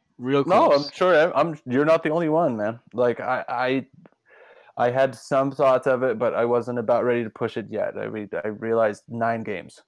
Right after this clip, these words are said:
Speaker 2: We've played nine games. That's
Speaker 1: Yeah.
Speaker 2: that is mincemeat. Um, but I'm sure, like, every <laughs> Jazz fan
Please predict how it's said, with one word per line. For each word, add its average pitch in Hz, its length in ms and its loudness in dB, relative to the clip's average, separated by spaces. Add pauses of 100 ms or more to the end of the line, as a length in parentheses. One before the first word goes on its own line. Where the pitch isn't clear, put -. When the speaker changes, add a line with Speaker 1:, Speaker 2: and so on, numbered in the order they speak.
Speaker 2:
We've 104 180 -12
played 98 280 -6
nine 95 420 -10
games. 90 520 -16 (140)
That's 90 260 -10
Speaker 1:
Yeah. 101 220 -16 (680)
Speaker 2:
that 110 200 2
is 101 360 -6
mincemeat. 113 760 -4 (640)
Um, 95 460 -6 (180)
but 120 180 0
I'm 120 100 0
sure, 127 240 0
like, 113 220 -2
every 117 280 -2
<laughs> - 0 -
Jazz - 320 -6
fan 117 360 0